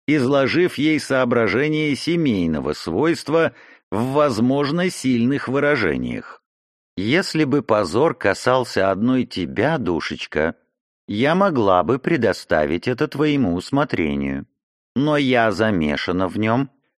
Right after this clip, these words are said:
как ближайшая твоя родственница, и, что еще важнее, тень эта может коснуться даже священной памяти твоего отца и матери».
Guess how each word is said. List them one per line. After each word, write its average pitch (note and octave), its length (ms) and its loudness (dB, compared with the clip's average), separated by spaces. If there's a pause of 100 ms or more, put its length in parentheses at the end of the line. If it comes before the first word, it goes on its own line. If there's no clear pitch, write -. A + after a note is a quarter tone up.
как C3+ 220 0
ближайшая A2 840 2
твоя A#2+ 360 2
родственница, D#2+ 920 -4 (520)
и, C#3 120 2
что D3+ 240 0
еще C3+ 540 0
важнее, F#2 840 0 (500)
тень D#3 360 0
эта D#3 220 -2
может C3 440 0
коснуться G#2 840 -2 (240)
даже A#2+ 380 0
священной B2 840 -2
памяти B2+ 580 0
твоего G2 480 0
отца E2 640 0 (220)
и G#2 120 -4
матери». A2 600 -2